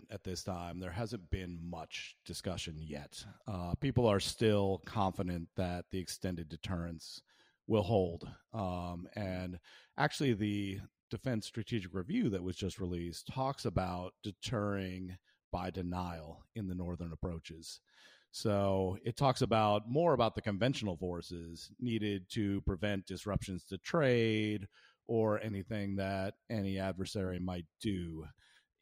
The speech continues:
in the northern approaches to Australia. Now, if you look north, you know, you've got, you know, some countries there like Indonesia, but further north is China. So, uh, but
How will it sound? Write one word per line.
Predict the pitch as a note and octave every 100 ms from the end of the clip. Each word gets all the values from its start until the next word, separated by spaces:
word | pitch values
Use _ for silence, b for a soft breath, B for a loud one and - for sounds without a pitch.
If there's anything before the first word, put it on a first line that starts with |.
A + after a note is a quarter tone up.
| -
in | B2+ A2+ G#2
the |
northern | G2 G2+ G#2 F#2+
approaches | F2+ A2+ G#2+ - F2+
to | -
Australia. | F2+ D#2+ G2+ F2+ E2+ E2+
Now, | G2
if | G2
you | A2+
look | C3+ -
north, | B2 A2+ G2+ -
you | A2+ G#2
know, | F#2 F#2
you've | F#2 -
got, | G2 F#2 - -
you | G2+
know, | F2
some | - G#2
countries | G#2+ F#2 F#2
there | F#2 F#2
like | F2 F2
Indonesia, | F2+ F2+ E3+ C#3+ G#2 G2 F#2+
but | G2 F#2+ -
further | B2+ G2+
north | F#2+ F#2 F2+
is | F#2
China. | - C3+ - - - _ b b b b -
So, | - A#2 G#2 G#2 G2 F2+ -
uh, | A2+ G2+ F#2+ -
but | G#2+